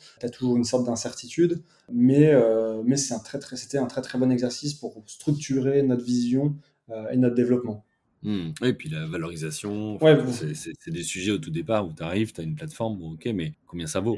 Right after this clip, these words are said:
Speaker 1: Et, exactement, exactement. C'est, c'est, tu découvres aussi ça et, et, euh, non, non, c'est un, c'était, c'était, euh, c'est un bon exercice.
Speaker 2: Vous aviez, euh, identifié des concurrents. Tu dis on voulait aller plus vite, mais c'est pourquoi ? Parce que vous voyez arriver d'autres concurrents. C'était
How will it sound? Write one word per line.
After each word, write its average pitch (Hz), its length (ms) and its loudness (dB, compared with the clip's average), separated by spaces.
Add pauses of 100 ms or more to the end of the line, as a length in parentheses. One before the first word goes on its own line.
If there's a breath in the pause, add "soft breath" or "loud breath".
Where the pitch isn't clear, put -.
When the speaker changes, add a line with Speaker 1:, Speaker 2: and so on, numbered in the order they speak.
Speaker 1:
Et, 165 220 2
exactement, 143 640 6
exactement. 131 520 4
C'est, 113 300 2
c'est, 120 240 0
tu 120 140 -6
découvres 123 340 4
aussi 117 240 0
ça 143 480 2
et, 117 220 4 (520 loud breath)
et, 127 220 6
euh, 107 480 2
non, 143 140 4
non, 175 100 6
c'est - 180 -2
un, 104 300 0
c'était, 120 360 -2
c'était, 113 300 -6
euh, 104 220 -2
c'est 104 140 -10
un 110 60 -6
bon 117 140 -2
exercice. 113 600 -8 (300)
Speaker 2:
Vous 104 180 -2
aviez, 117 420 4
euh, 95 680 2
identifié 101 600 -4
des 95 240 0 (140)
concurrents. 113 680 0
Tu 147 120 -2
dis 107 100 0
on 104 60 0
voulait 107 200 2
aller 101 100 4
plus 104 140 -4
vite, 123 160 0
mais - 60 -10
c'est - 100 -14
pourquoi ? 101 280 -8
Parce - 120 -18
que - 60 -18
vous 95 60 -6
voyez 98 200 0
arriver 98 240 2
d'autres 92 220 -2
concurrents. 113 500 -2
C'était 104 280 -6